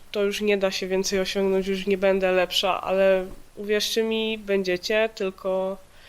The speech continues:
czasami trzeba zrobić mały krok do tyłu, żeby zrobić dwa do przodu i wydaje mi się, że życie też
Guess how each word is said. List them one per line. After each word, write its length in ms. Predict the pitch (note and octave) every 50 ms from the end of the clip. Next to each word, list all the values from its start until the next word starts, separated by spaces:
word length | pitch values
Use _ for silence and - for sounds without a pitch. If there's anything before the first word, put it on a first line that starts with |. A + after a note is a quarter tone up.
| - - - - - - - - - -
czasami 440 | - G#3+ G3+ - A3 G#3 G#3 G#3+ G#3+
trzeba 280 | G#3 - G#3+ G3+ G3+
zrobić 360 | G3 G3+ G3+ G3 G3 G3+ F#3+ G#3
mały 220 | G3+ G3 G3 G3+
krok 240 | - - G#3 G3+ G3
do 140 | F#3+ G3 G3
tyłu, 260 | - G#3+ G#3+ G#3 G#3
żeby 260 | G3 G3+ F#3+ G3+ G3
zrobić 420 | F#3+ F#3+ F#3 F#3 F3+ F#3 F#3 F3+
dwa 240 | F3+ F#3+ F#3+ F#3 F3+
do 100 | F3+ F#3
przodu 520 | F#3 - - G#3 G3+ F#3+ G3 G3+ G#3 G#3+ G#3+ - - - - - - -
i 640 | - G3+ G3 G3 G3 G3 G3 F#3+ F#3+ F#3+ G3 - - - - _ _ - - - - - - - _ - -
wydaje 340 | G3 G3 F#3+ G3 G3+ G3 G3
mi 120 | G3 G3 G3
się, 200 | - - G3+ G3
że 460 | F#3+ F#3+ F#3+ F#3+ F#3 F#3+ F#3 F#3+ - - - -
życie 380 | F#3+ F#3+ G3 F#3+ - - G3
też 680 | F#3+ - F#3+ F#3 F#3 - - - - - - - -